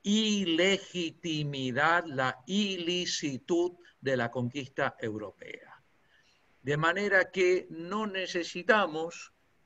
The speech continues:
que venga, con todo el respeto que le tengo a un presidente norteamericano tan insigne,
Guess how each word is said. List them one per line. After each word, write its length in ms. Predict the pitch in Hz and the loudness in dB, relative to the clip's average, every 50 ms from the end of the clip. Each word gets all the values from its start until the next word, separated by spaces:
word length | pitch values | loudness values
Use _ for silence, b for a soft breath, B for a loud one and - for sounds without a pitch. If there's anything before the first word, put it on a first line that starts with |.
| _ _ - | _ _ -6
que 480 | - 156 156 156 160 160 160 160 - - | -2 -2 0 2 2 2 2 0 -2 -4
venga, 500 | - 135 151 151 151 156 151 156 151 151 | -2 0 0 0 0 0 0 0 0 0
con 240 | 151 139 120 107 98 | 0 -4 -6 -6 -4
todo 180 | - 143 156 | -2 0 0
el 60 | 156 127 | 0 0
respeto 380 | 120 - - - 143 - 123 | -2 -4 -4 -6 -6 -6 -6
que 80 | 101 101 | -8 -10
le 80 | 92 | -10
tengo 260 | 98 - 151 151 135 120 | -6 -4 -4 -2 -2 -4
a 40 | |
un 80 | 113 101 | -6 -8
presidente 480 | - 123 110 - 120 131 139 131 123 117 | -8 -10 -10 -8 -8 -10 -8 -6 -6 -6
norteamericano 760 | 120 110 104 117 113 120 120 131 - 170 160 156 147 135 | -6 -8 -8 -8 -8 -8 -8 -6 -4 -4 -4 -4 -4 -6
tan 160 | - 131 127 139 | -6 -8 -8 -8
insigne, 540 | 151 151 139 - 185 175 156 139 139 139 | -8 -8 -8 -8 -8 -8 -8 -8 -10 -10